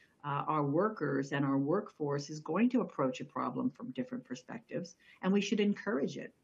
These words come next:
That's how innovation occurs. That's the way better mousetraps have been built over the years. And so organizations have to be, uh,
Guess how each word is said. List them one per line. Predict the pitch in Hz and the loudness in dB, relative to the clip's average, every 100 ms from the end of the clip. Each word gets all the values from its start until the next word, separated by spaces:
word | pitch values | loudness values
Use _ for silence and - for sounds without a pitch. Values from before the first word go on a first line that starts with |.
| _ | _
That's | 180 180 | -4 -2
how | 202 202 | -2 0
innovation | 185 190 175 151 180 190 | 0 2 2 2 2 -2
occurs. | 185 - 226 233 151 | -4 -2 -2 0 0
That's | 147 143 - | 0 -2 -2
the | - | -2
way | 175 160 160 170 170 - _ | 2 4 4 2 -2 -12 _
better | - 175 170 | 2 4 4
mousetraps | 165 151 190 196 - - 151 135 147 - - - _ | 4 4 2 -2 -8 -4 0 0 -2 -12 -16 -20 _
have | 175 170 | -8 -2
been | 180 170 | 0 0
built | 190 202 - - - | 0 -2 -4 -8 -2
over | 147 147 | 0 2
the | 139 | 2
years. | 127 127 101 - - - - - | 2 0 0 -8 -16 -20 -14 -4
And | 151 | -2
so | - 156 | 2 2
organizations | 151 160 165 156 147 151 175 156 151 | 4 2 2 2 2 2 2 -2 -4
have | - 151 143 | -2 -2 -2
to | - | -4
be, | 139 143 135 131 - _ - | 0 4 4 2 -2 _ -4
uh, | 139 131 | -2 -2